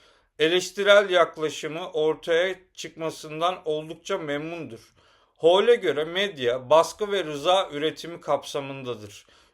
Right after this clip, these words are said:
Güç ilişkileri ile medya kurgulanır. Bu eleştirel yaklaşım gerçek bir analiz sunma amacı taşır.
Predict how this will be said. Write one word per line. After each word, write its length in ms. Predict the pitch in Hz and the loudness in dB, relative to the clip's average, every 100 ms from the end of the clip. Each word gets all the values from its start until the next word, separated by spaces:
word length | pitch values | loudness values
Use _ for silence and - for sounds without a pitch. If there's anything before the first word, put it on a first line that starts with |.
| 139 | -16
Güç 280 | 180 196 220 | -10 -4 -4
ilişkileri 720 | 175 - - 160 156 160 175 | -4 -6 -10 -8 -6 -4 -4
ile 360 | 156 131 - _ _ | 2 2 0 _ _
medya 420 | 135 185 165 185 - | -6 -4 -4 -6 -4
kurgulanır. 760 | 160 139 147 139 127 - - _ _ _ - | -8 -6 -4 -4 -4 -14 -20 _ _ _ -14
Bu 320 | 147 247 247 - | -4 2 2 2
eleştirel 640 | 170 185 - 202 208 208 | 0 0 -2 4 6 6
yaklaşım 640 | 180 143 147 143 - 190 170 | 6 6 2 -6 -6 -8 6
gerçek 520 | 165 160 - 202 185 | 8 8 6 -6 -4
bir 240 | 185 180 | -8 0
analiz 300 | 160 175 190 | 0 0 -8
sunma 420 | - - 170 185 190 | -12 -12 -8 -2 -2
amacı 420 | 156 147 139 139 | -2 -4 -8 -10
taşır. 480 | 131 - 117 101 | -10 -10 -14 -20